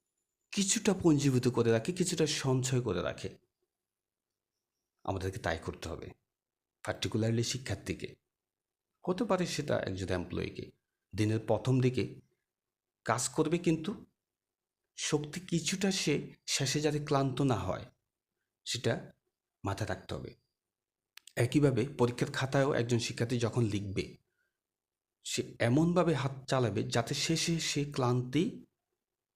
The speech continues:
বা ক্লান্ত না হয়। সারাক্ষণ প্রফুল্ল চিত্তে কাজ করে যেতে হবে, পড়াশোনা করে যেতে হবে, যাতে সে মানসিকভাবে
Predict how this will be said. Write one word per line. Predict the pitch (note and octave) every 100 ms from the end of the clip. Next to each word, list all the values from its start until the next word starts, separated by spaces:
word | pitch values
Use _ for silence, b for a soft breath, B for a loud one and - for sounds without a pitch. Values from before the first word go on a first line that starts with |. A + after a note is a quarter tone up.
| _ G2
বা | F#2+
ক্লান্ত | - B2 B2+ B2
না | B2+ G2+ F#2 G2
হয়। | - C#2+ - - _ _ _ _ _ _ _ _ _ _ _ _ _ _ _ _ _ _ _ _ _ -
সারাক্ষণ | - A#2+ C3 D3+ D3+
প্রফুল্ল | C#3 B2+ C#3+ D3+
চিত্তে | D#3 D3+
কাজ | D#3 C#3+
করে | - D3+
যেতে | D3+ D#3+
হবে, | D#3 F#3 - - _ -
পড়াশোনা | G2+ - F#2+
করে | F#2+ F2+
যেতে | F2+ F#2+
হবে, | A2 D3+ - - _ _ _ _ _ F#2
যাতে | F2+ F#2 - C3
সে | B2+ C3+ - - _ _ _ -
মানসিকভাবে | F2+ G2+ F#2+ A#2 A2+ A2 F#2+ -